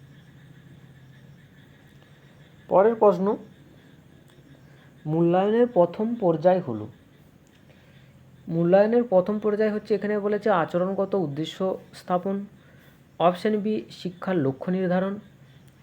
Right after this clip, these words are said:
অপশ-, অপশন বি হচ্ছে শিক্ষার লক্ষ্য নির্ধারণ, অপশন সি অভিজ্ঞা গঠন, আর অপশন ডি হচ্ছে পরিমাণ কৌশল নির্বাচন।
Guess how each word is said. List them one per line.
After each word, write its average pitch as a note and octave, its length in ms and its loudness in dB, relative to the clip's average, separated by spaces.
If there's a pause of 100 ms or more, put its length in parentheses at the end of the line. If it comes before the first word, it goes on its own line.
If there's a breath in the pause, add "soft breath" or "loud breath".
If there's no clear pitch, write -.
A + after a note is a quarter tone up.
(100)
অপশ-, E3 400 -6
অপশন E3 340 -4
বি F#3+ 160 -4
হচ্ছে G#3 240 -2
শিক্ষার G3 380 -6
লক্ষ্য E3+ 300 -4
নির্ধারণ, F#3+ 420 -2 (500 soft breath)
অপশন F3+ 360 -4
সি G3 360 -8
অভিজ্ঞা D#3+ 380 -6
গঠন, F#3+ 320 0 (480 soft breath)
আর D3 120 0
অপশন F3 260 -4
ডি F#3 60 0
হচ্ছে F#3 180 -4
পরিমাণ E3+ 420 0
কৌশল E3 320 -6
নির্বাচন। A#2 440 -6